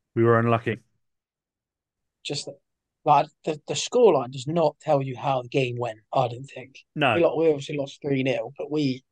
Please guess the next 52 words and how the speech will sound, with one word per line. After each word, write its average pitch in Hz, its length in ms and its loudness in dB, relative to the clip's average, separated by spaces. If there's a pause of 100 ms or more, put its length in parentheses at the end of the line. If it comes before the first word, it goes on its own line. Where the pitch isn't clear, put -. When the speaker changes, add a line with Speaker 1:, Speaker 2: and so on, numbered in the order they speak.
(1200)
Speaker 2:
they 151 100 6
weren't 160 320 6
three 147 240 4
nil 139 180 2
better 127 280 0
than 131 120 -4
us 120 260 -10
at 165 80 2
all. 139 180 4
They 127 160 2
were 135 60 0
just, 139 320 -6 (1300)
I - 40 -18 (420)
feel 196 100 -6
like 175 100 -2
they 117 60 -4
had, - 80 -10
like, 120 120 -4 (260)
I - 60 -6
feel 185 180 -2
like - 80 -4
there - 40 -10
was, 143 120 -10
like, 151 100 -16 (240)
three, 156 320 -6
both 170 300 0
teams 147 200 -4
had 135 60 -2
about 120 220 -4
three 160 180 0
or 135 40 -2
four 143 200 0
or 131 60 -2
five 131 280 0
shots. - 500 -6 (760)
Three 170 180 -2
of 147 60 -2
those 139 180 0
gone 151 260 0
in. 170 160 4
They're 139 100 2
just 170 240 -2
a - 20 -2
little 170 160 0
bit 165 100 -6
more 147 180 -4
clinical, 165 440 -2
just 147 240 -4 (380)
took - 160 -6
the - 80 -16
chances, 180 680 -6
but - 100 -8